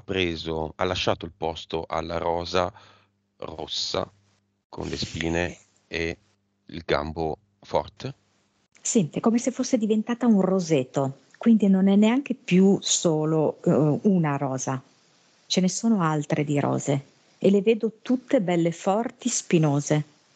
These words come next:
Speaker 2: quasi che sono più simili a un, un albero,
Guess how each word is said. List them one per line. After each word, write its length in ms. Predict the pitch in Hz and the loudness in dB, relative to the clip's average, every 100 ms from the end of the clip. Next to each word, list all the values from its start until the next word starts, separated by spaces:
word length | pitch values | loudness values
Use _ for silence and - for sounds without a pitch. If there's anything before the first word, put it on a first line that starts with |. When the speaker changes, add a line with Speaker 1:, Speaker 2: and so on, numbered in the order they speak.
| _ _ _ | _ _ _
Speaker 2:
quasi 300 | 220 226 254 | -2 -2 -4
che 220 | 233 185 | -2 -2
sono 360 | - 220 - - - _ _ - - - | 2 0 0 -4 -20 _ _ -18 -18 -6
più 160 | - 277 | 2 2
simili 420 | - 240 226 208 | 4 4 6 6
a 80 | 185 | 2
un, 340 | 175 175 170 - | 0 -4 -4 -2
un 220 | 180 180 | 4 4
albero, 480 | 190 156 151 151 160 | 4 0 -4 -4 -4